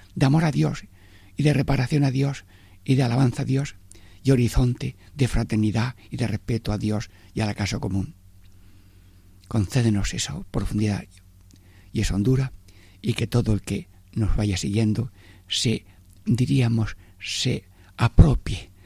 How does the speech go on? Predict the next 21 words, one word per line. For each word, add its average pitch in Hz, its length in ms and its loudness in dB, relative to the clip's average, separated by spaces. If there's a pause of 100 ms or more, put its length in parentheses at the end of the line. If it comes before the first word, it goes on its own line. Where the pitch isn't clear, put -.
(280)
las - 220 0
oraciones 104 560 0
y 107 60 -6
súplicas 110 480 -4 (260)
que 117 100 2
yo 104 160 4
hago. 92 360 0 (480)
Y 117 140 4
la 107 120 2
po-, - 220 0
súplica 120 560 0
es, 110 300 -2 (720)
danos, 113 680 2 (180)
Señor, 98 680 -2 (360)
la 104 140 -2
gracia 98 560 -4 (540)
de 123 180 4
un 113 300 4 (140)
intenso 110 680 0
y 107 60 0
crecido 101 600 -4